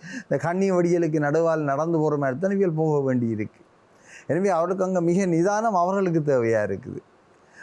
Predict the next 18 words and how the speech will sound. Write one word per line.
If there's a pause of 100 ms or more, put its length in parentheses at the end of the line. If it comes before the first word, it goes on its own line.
(120)
உதாரணத்துக்கு
முன்பு, (420)
ஆ,
ப-,
எதிர்க்கட்சியில
இருக்கும்போது
அவர்
சொன்னார்கள்,
"மக-,
நாங்கள்
வந்தால் (200)
மத்திய
வங்கியின்
ஆளுநரை
மாத்துவோம்,
நிதி
செயலாளரை
மாத்துவோம்,